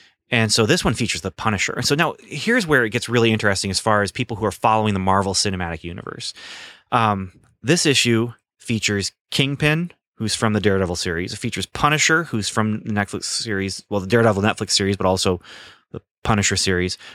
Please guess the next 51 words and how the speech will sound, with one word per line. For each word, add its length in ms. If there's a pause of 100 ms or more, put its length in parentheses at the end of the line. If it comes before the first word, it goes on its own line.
Cloak 220
and 100
Dagger, 320
who 140
are 80
going 100
to 60
be 200
in 100
that 120
new 160
series 320
that 80
I'm 60
talking 340
about 160
that's 100
coming 260
up 100
in 80
a 20
couple 260
weeks 400
or 180
has 140
already 220
come 160
out, 160
depending 260
on 120
when 120
you're 280
listening 320
to 120
this 240 (300)
time-traveling 800
podcasty 640
thing. 240 (460)
Um, 260
and 260
Spider-Man, 500 (240)
who 340
is 280
also 280
a 60
part 220
of 60
the 80
Marvel 240
Cinematic 400
Universe. 500